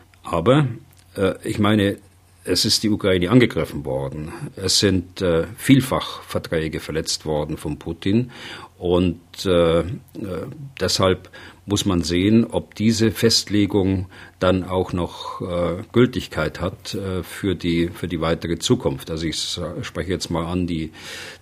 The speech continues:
die, äh, nato-Kontingente, die in den baltischen Staaten, in Polen, Rumänien und Bulgarien stationiert sind, jetzt auch in der Slowakei,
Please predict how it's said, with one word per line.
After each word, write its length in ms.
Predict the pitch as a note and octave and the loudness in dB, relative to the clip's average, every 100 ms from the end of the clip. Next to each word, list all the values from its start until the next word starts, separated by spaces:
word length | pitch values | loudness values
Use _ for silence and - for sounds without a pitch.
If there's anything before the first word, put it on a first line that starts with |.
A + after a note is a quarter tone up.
| _ - | _ -8
die, 240 | D#2+ D#2+ | -4 -2
äh, 200 | D#2+ D#2 | -2 -4
nato-Kontingente, 1120 | - F2 F2+ F#2+ - F#2 E2 F2 E2+ F#2 F#2 F#2+ | -2 -2 -2 -4 -4 -4 -2 -2 0 0 -2 -6
die 160 | - | -4
in 80 | E2+ | -2
den 100 | E2 | -2
baltischen 420 | E2 E2+ E2+ - | -2 -4 -4 -6
Staaten, 480 | D#2+ - E2 F2 - | -6 -4 -4 -4 -4
in 140 | E2+ - | -6 -6
Polen, 540 | - F2 F#2 F#2+ F2+ | -6 -4 -2 -2 -2
Rumänien 760 | D#2+ D#2 D#2+ E2+ F2+ F2 E2+ D#2+ - - - - - | -2 -2 0 0 0 0 -2 -4 -18 -20 -18 -18 -8
und 220 | F#2+ F2+ | -4 -2
Bulgarien 680 | F#2 F2 E2 E2 F#2 F#2 F2+ | -2 -2 0 0 2 0 0
stationiert 640 | - E2+ - F2+ E2+ F2+ | -2 -4 -4 0 0 0
sind, 340 | - F2 E2+ E2+ | -2 -2 -2 -4
jetzt 220 | E2 - | -6 -6
auch 140 | E2 | -6
in 60 | E2+ | -6
der 80 | D#2+ | -6
Slowakei, 680 | F2+ D#2+ D2+ - D#2+ F#2 | -6 -6 -6 -4 -2 -2